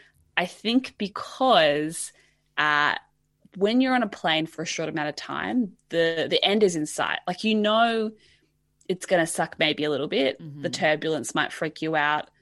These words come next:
Speaker 1: You might be uncomfortable for a few hours, but you know it'll end soon, and you
Speaker 2: Mm-hmm.
Speaker 1: have kind of, like, an out. But I think with long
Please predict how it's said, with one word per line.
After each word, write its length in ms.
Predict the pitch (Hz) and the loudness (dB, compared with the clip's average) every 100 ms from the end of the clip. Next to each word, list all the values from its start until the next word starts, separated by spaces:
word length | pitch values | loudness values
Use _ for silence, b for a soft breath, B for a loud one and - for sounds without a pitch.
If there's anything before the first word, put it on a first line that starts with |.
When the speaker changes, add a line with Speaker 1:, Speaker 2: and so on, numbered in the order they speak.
| - | -8
Speaker 1:
You 80 | 175 | -2
might 200 | 160 - | -2 0
be 80 | |
uncomfortable 580 | 156 151 - - - 147 | -2 -2 -4 -6 -8 -8
for 180 | 151 - | -8 -12
a 40 | |
few 180 | 165 143 | -10 -6
hours, 320 | 156 95 - | -2 -2 -4
but 120 | - - | -6 -4
you 100 | 220 | 2
know 220 | 233 233 | 4 6
it'll 200 | 208 180 | 6 4
end 280 | 156 156 160 | 0 -2 -6
soon, 400 | - - - 180 | -8 -8 -10 -8
and 100 | 170 | -2
you 80 | 180 | 0
Speaker 2:
Mm-hmm. 80 | 180 | 2
Speaker 1:
have 140 | 180 | 0
kind 180 | - 175 | 0 -2
of, 120 | 147 | 0
like, 140 | 147 151 | -4 -4
an 100 | - | -2
out. 300 | - 120 - _ B B B B B | 0 -2 -6 _ B B B B B
But 100 | 185 | 6
I 60 | 175 | 6
think 320 | 175 196 202 | 4 -4 -2
with 280 | 185 165 160 b b b _ | -2 -2 -8 b b b _
long 640 | 165 175 175 175 175 170 | 2 4 6 4 -2 -4